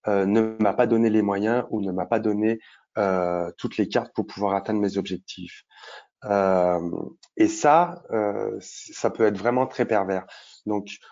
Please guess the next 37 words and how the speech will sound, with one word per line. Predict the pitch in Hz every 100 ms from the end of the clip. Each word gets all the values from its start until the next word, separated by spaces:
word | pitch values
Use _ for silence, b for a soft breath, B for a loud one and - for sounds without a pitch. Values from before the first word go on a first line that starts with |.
| b
on | 107 123
a | 165
cet | 160 113
esprit | 113 - 120
d'équipe | 107 104 - 120 - - _
ou | 175
pas, | 123 107 127 - _ _ _
ou | 143 156
il | 139
faut | -
le | 117
cultiver, | - 98 - 98 110 180 B B B -
mais, | 107 107 104 101 110
euh, | 101 98
le, | 98 98 101
le, | 95 -
le, | - 98 -
le | 98
miroir | 101 139 120 135 143
de | 123
cette | - 110
qualité | - 107 104 117
d'esprit | 107 - -
d'équipe, | 95 95 - 160 - B B B _
c'est | - 165
le | 139
fait | 101 139 131
d'être | 110 107 - - -
irresponsable | 120 110 - 104 - 135 135 -
face | - 117 117 - - -
à | 98
ses | 107 92
échecs. | 95 - 147 156 - B B B B
En | 107
revanche, | 95 101 139 135 - - 95
le | 95
sportif | - 92 - - 139 - - -